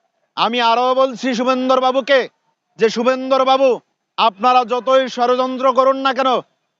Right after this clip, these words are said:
বাংলাদেশের মানুষ তাদের নিজেদের অধিকার রক্ষার স্বার্থে, দেশ মানচিত্র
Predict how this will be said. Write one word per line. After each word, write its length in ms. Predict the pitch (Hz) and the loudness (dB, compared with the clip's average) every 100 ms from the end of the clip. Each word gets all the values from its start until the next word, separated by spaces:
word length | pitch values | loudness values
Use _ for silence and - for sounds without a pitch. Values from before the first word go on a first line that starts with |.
| - | -4
বাংলাদেশের 600 | 214 262 254 247 262 240 | -2 0 -2 -2 -2 -2
মানুষ 580 | 226 254 285 294 - - _ _ _ _ _ | 0 0 0 -4 -8 -20 _ _ _ _ _
তাদের 380 | 226 240 247 233 | 0 0 -2 -4
নিজেদের 480 | 233 240 240 247 233 190 _ _ _ _ _ 175 | -4 -2 0 0 -2 -4 _ _ _ _ _ -2
অধিকার 440 | 233 254 262 254 | 0 4 4 4
রক্ষার 380 | 254 - 269 254 | 0 -2 -2 0
স্বার্থে, 460 | 269 240 262 277 269 _ _ _ 135 | -4 -4 0 0 0 _ _ _ -2
দেশ 400 | 214 269 247 - - - | 2 2 -2 -10 -20 -4
মানচিত্র 840 | 185 254 226 262 202 269 277 285 | -2 -2 -4 -8 -4 2 4 4